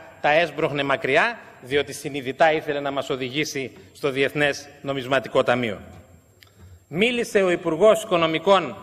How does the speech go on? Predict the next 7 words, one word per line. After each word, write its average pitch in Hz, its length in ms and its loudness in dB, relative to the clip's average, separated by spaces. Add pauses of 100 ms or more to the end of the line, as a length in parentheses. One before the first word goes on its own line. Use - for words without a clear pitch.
για 151 220 0
τιτανικό 156 920 2 (220)
και 170 100 -2
συκοφάντησε 165 1000 0 (220)
την 170 240 -4
προηγούμενη 175 680 4
πορεία 156 640 2